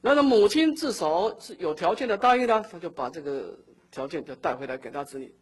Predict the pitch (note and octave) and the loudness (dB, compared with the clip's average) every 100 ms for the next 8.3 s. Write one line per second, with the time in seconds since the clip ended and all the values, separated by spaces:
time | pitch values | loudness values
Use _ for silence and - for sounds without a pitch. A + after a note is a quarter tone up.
0 | _ D3 D#3+ B2 C#3 A#2+ E3 F#3 C3 B2+ | _ -10 -10 -10 -12 -10 -8 -10 -12 -16
1 | A#2+ _ _ _ _ _ _ _ _ F3 | -18 _ _ _ _ _ _ _ _ -4
2 | - F3+ F3+ - G3+ F#3 D#3 E3+ D#3+ A3+ | -4 -4 -8 -8 -4 -2 -4 -6 2 4
3 | C#4 G#3 G#3+ - _ _ - - - G2+ | 4 2 0 -6 _ _ -20 -20 -20 -14
4 | B2+ F#3+ G3 _ _ _ - - - D#3 | -8 -8 -8 _ _ _ -20 -20 -12 -12
5 | - C#3 D3+ D#3 B2 F#2+ D3 C3+ C3+ _ | -8 -8 -8 -10 -10 -12 -12 -14 -16 _
6 | _ - B2+ D#3 F3 D#3+ D#3+ B2+ E3+ D3 | _ -18 -14 -12 -10 -8 -6 -8 -12 -10
7 | C3+ C#3 C3+ C3+ B2 D3 C#3 B2 E3+ C#3+ | -10 -10 -14 -16 -14 -12 -12 -14 -14 -14
8 | D#3 C3 | -12 -12